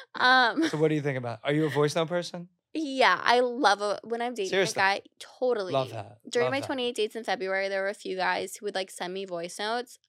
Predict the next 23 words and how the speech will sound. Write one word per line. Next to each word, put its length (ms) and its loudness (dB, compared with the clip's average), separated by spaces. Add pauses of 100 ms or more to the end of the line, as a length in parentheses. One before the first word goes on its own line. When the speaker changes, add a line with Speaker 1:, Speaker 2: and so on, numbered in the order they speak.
Speaker 1:
Oh 100 -6
my 140 -6
God. 260 -2
Speaker 2:
I 180 -20
Speaker 1:
Just, 200 -8
like, 80 2
Speaker 2:
love 100 0
Speaker 1:
send 140 0
Speaker 2:
that. 80 -6
Speaker 1:
me 160 -8 (240)
two 200 -10
per 140 -6
day. 380 2
I 60 0
don't 200 0
need 140 -8
to 80 -12
be 80 -8
texting 360 -10
all 120 -2
day, 120 -6
every 200 -4
day. 240 0